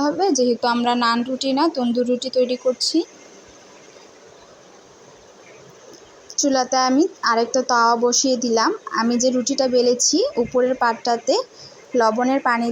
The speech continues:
দিয়ে ব্রাশ করে নিয়েছি, সেই পাটটাই কিন্তু এখন আমি তাওয়ার মধ্যে বসিয়ে দিলাম। চুলার আঁচটা একদম low to medium হিটে রেখে রুটিটা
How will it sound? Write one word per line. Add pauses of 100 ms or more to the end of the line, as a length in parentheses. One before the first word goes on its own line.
দিয়ে (140)
ব্রাশ (120)
করে
নিয়েছি, (160)
সেই
পাটটাই
কিন্তু (160)
এখন (140)
আমি (260)
তাওয়ার
মধ্যে
বসিয়ে
দিলাম। (1080)
চুলার (140)
আঁচটা (220)
একদম (120)
low
to
medium (100)
হিটে (120)
রেখে (1500)
রুটিটা